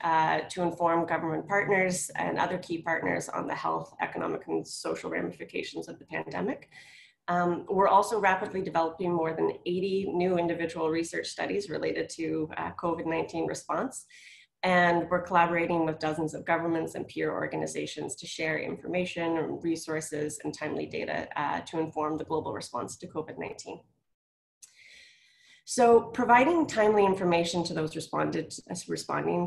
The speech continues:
to the covid nineteen crisis in low-income countries is especially urgent. Um, and this is because individuals in these countries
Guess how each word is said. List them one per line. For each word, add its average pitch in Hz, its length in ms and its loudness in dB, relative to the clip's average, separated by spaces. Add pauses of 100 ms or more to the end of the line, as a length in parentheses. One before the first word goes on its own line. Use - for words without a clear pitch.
to - 100 -6
the 180 140 -6
covid 175 280 0
nineteen 170 340 -2
crisis 170 380 -4
in 151 140 -6
low-income 160 360 -2 (100)
countries 196 360 -2 (340)
is 160 120 0 (200)
especially - 460 -4 (100)
urgent. - 280 -6 (400)
Um, 165 180 2 (320)
and 190 120 6
this 214 180 6
is - 140 -4
because 196 260 2
individuals 165 640 2
in 170 80 2
these 156 260 0
countries 262 360 -4